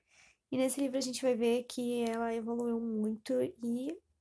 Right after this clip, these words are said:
eu espero que ela evolua cada vez mais. Então eu acho, eu espero que a gente veja uma evolução a cada livro, sabe?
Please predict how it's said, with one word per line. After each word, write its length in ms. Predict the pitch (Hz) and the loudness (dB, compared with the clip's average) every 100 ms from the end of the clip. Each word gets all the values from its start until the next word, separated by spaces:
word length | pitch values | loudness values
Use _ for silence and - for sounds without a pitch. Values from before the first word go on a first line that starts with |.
| _ _ _ _ - _ - | _ _ _ _ -20 _ 2
eu 160 | 277 | 4
espero 460 | 320 - 311 262 285 | 4 2 2 2 0
que 140 | - | 0
ela 100 | 311 | 2
evolua 340 | 302 285 277 277 | 2 2 2 2
cada 240 | 294 277 | 2 0
vez 220 | 269 269 | 0 0
mais. 360 | 294 262 240 247 | 0 0 0 -4
Então 240 | 240 240 | -6 -2
eu 40 | 240 | -2
acho, 260 | 240 - - | -2 -4 -2
eu 140 | 247 | 0
espero 440 | 277 - 233 214 233 | 0 0 2 2 0
que 120 | 254 | -2
a 20 | |
gente 220 | 226 220 | -2 -4
veja 240 | 220 214 220 | -2 0 0
uma 120 | 220 | -2
evolução 540 | 214 226 220 214 214 | -2 -2 -2 0 0
a 80 | 220 | -2
cada 260 | 226 214 247 | -4 -2 -2
livro, 320 | 240 214 - | 0 -2 -2
sabe? 460 | - 214 196 208 | -4 -2 -4 -6